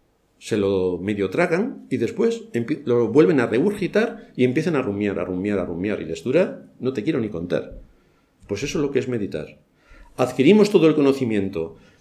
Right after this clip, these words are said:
Venimos aquí para, pa-, con nuestras mentes y nuestros sentidos abiertos para que Dios nos hable. Pero luego tenemos que meditar en todo lo que hemos escuchado.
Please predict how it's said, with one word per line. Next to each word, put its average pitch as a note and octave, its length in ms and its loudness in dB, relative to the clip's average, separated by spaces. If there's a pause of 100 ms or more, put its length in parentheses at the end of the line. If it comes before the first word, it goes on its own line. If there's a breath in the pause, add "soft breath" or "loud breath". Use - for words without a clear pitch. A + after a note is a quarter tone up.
Venimos F#3 440 10
aquí G3+ 220 4
para, C3 500 2
pa-, - 160 -2
con C3+ 240 0
nuestras B2+ 320 0
mentes G3 340 6
y D#3+ 40 2
nuestros C#3+ 240 0
sentidos E3 360 2
abiertos E3+ 400 2
para C#3 180 2
que A#2 80 -2
Dios C3+ 160 4
nos B2+ 200 0
hable. F2+ 340 -4 (100)
Pero E2+ 240 -6
luego F2 240 0
tenemos C#3+ 300 -2
que E3+ 80 -2
meditar G2 400 -2
en E2 80 -8
todo F#2+ 160 -4
lo E2 140 -8
que F2 60 -6
hemos E2 200 -10
escuchado. F#2 580 -8